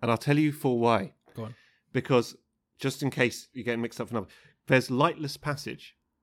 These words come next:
Speaker 1: okay? And that shadow says, "Cancel all combat damage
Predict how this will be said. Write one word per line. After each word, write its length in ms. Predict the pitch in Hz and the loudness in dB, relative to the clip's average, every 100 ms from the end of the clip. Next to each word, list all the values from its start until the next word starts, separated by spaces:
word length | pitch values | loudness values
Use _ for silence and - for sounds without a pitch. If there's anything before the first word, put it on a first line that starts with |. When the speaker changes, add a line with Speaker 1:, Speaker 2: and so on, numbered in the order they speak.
| _ _ _ _ _ _ _ | _ _ _ _ _ _ _
Speaker 1:
okay? 280 | - 117 139 - | -6 -4 -4 -6
And 160 | 107 | -4
that 220 | - 220 185 | 0 0 0
shadow 280 | 127 101 | 0 0
says, 340 | 101 110 110 - _ _ _ | -2 -4 -4 -6 _ _ _
"Cancel 440 | - 143 160 - 151 | 0 2 2 -2 -4
all 420 | 135 135 127 123 _ _ - | -2 0 0 -4 _ _ -4
combat 600 | 160 170 147 117 - - | 2 2 2 -2 -2 -6
damage 540 | 110 98 98 95 - | -4 -4 -6 -10 -16